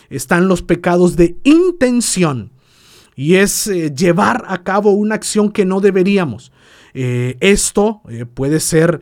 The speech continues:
en hecho, en pensamiento, en palabras. Es, el origen de los pecados de intención están en el corazón. Eh, son acciones pecaminosas que se realizan de manera proactiva.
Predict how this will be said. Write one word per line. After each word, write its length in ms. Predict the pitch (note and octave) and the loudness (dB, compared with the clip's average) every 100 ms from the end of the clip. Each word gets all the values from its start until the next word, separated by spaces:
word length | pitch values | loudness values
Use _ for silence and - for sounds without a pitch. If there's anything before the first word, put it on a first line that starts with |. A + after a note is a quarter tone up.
| - _ | -12 _
en 200 | C#3 D#3 | -2 2
hecho, 340 | G#3+ G#3 - | 2 2 -2
en 100 | B3+ | -2
pensamiento, 760 | A3+ F#3 D#3+ D#3 E3 F3+ F3+ G3+ | 0 -4 -2 -2 0 2 0 -2
en 100 | F3+ | -2
palabras. 600 | D3+ C#3+ D#3+ E3+ G3 G3+ - - - _ | 0 2 2 0 -2 -8 -20 -20 -20 _
Es, 320 | E3+ F3 - | -6 -4 0
el 200 | G#3 A3 | 0 4
origen 420 | A#3 C#4 - E4 | 4 4 2 -2
de 80 | D#4 | 0
los 140 | B3+ - | -2 -2
pecados 420 | G#3+ A3 A3+ A3 | -4 -2 -2 0
de 60 | |
intención 580 | A3 G#3+ G3+ F#3 G#3+ G#3+ | -2 0 -2 -2 -2 -2
están 260 | G#3+ G#3+ G#3 | 0 0 0
en 80 | G#3 | 0
el 140 | F#3 | 0
corazón. 580 | E3+ D3+ - D#3 C3 A#2+ - - - _ | 0 0 0 -2 -4 -6 -14 -20 -20 _
Eh, 100 | D3 | -8
son 240 | - G3+ | -2 -2
acciones 420 | G#3 - G3 G3+ F3+ | -2 -4 -2 -2 0
pecaminosas 800 | F3 E3+ E3 D3 D#3 G#3 G#3 G#3 | -2 -2 -2 0 0 0 -2 -6
que 140 | - | -4
se 220 | F3 F3 | -2 -2
realizan 560 | D#3 D3+ D3 F#3 G#3 G3 | -2 -2 -2 -2 -4 -4
de 80 | F3+ | -2
manera 400 | E3 D#3+ F3 - | -2 0 -2 0
proactiva. 600 | E3+ D3 - G3+ F3 - | -2 -2 -2 -4 -2 -6